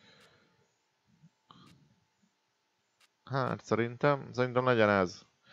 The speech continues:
Egyelőre jó lesz nekünk ez. Mm, mit lehet? Ó, lehet kerékmárkát. Mi az? Izé, nem hiszem el. Michelin gumikat is lehet rárakni, és ez nekünk pluszba kerül. Hát igazából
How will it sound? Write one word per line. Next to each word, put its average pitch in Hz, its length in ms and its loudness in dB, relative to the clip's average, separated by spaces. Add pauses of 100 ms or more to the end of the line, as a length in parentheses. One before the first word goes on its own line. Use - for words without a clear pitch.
(260)
Egyelőre 104 380 4
jó 104 160 6
lesz 98 140 4
nekünk 135 360 -4
ez. 180 220 4 (120)
Mm, 123 680 -10
mit 127 160 -2
lehet? 143 520 2 (1900)
Ó, 107 160 6
lehet 120 220 8
kerékmárkát. 107 1200 4 (120)
Mi 202 200 -2
az? 98 260 2
Izé, 113 280 -2 (140)
nem 143 200 -4
hiszem 98 300 -6
el. 87 400 -2 (600)
Michelin 104 400 -2
gumikat 95 340 -2
is 90 140 -12
lehet 95 220 2
rárakni, 92 520 2 (100)
és - 160 -12
ez 110 80 -14
nekünk 110 360 -8
pluszba 117 320 -4
kerül. 113 280 2 (240)
Hát 127 180 2
igazából 139 540 4